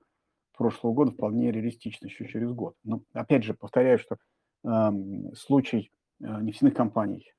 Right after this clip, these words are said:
э, отличается от случая «Газпрома», поскольку у них гораздо больше гибкости в реализации, э, товаров, э, переориентации на другие рынки.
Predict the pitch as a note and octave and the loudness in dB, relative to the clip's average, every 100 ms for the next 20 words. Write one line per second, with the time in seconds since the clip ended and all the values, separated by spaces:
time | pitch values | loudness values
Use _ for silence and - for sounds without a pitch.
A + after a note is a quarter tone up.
0 | _ - G2+ G2 G2+ G2+ - - A2+ - | _ -20 -18 -16 -18 -20 -20 -14 -10 -2
1 | A#2 - G2+ - G#2+ G2 F#2+ F#2+ G2+ G#2 | -2 -2 -8 -6 -6 -6 -10 -10 -12 -6
2 | - E3+ G3+ E3+ - _ - A2+ A#2 G#2+ | 2 2 2 -2 -8 _ -6 -2 -4 0
3 | A2+ G#2 A#2 A#2 A2+ A2+ - _ G2 G#2 | 0 0 -6 -6 -6 -6 -8 _ -10 -6
4 | G#2 G#2 C#3+ - C#3 A2+ - A2 A2 A2+ | -6 -4 -6 -4 -8 -8 -8 -6 -6 -6
5 | A2 A2 G2 - F#2+ - G2+ G#2+ G#2 G#2+ | -4 -4 -8 -14 -14 -8 -8 -6 -6 -6
6 | - A2 A2 B2 F#3 F#3+ | -6 -6 -2 -2 -2 -6